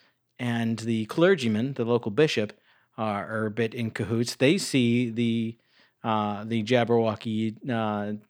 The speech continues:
terrorizing the countryside as a boon to them. Uh, the merchants have, uh,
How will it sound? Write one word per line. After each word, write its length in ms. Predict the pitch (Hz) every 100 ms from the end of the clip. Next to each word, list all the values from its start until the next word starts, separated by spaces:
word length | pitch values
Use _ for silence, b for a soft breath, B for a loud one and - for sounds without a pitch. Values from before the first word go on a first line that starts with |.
| _
terrorizing 600 | - 127 120 117 113 127
the 80 | 113
countryside 680 | 113 117 117 104 107 104 107
as 160 | 127 117
a 60 | 120
boon 500 | 113 165 220 160 117
to 100 | 120
them. 360 | 104 98 117 B B B -
Uh, 220 | 107 110
the 120 | 113
merchants 480 | 113 123 127 120 -
have, 380 | 120 113 107 - _ _ _ -
uh, 360 | 117 104 101